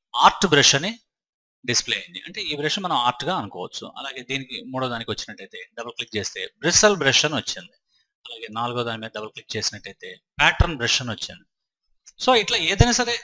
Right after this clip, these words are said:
ఒక బ్రష్ని మనం, ఆ, select చేసి దాన్ని double click కొట్టి, ఆ, modification అంటే, ఆ, editing మోడ్‌లో కనుక వెళ్ళినట్టయితే editing మోడ్‌లో ఆ, ఆ, dialog బాక్స్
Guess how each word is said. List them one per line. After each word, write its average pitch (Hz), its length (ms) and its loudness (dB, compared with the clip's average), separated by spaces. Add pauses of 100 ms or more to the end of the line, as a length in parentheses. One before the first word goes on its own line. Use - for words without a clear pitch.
ఒక 160 140 -12
బ్రష్ని 151 380 2
మనం, 156 240 -2 (420)
ఆ, 120 380 -12
select 156 320 -4
చేసి 160 200 0
దాన్ని 139 200 -6
double 127 180 -4
click 151 200 -10
కొట్టి, 123 400 -8 (500)
ఆ, 120 40 -6 (1000)
modification 127 840 2 (100)
అంటే, 117 220 -8 (120)
ఆ, 117 40 -8 (480)
editing 151 380 0
మోడ్‌లో 143 240 -2
కనుక 127 220 -10
వెళ్ళినట్టయితే 117 680 -8
editing 175 280 -4
మోడ్‌లో 180 360 -2
ఆ, 139 140 -8 (440)
ఆ, 120 200 -12
dialog 160 520 0
బాక్స్ 151 580 2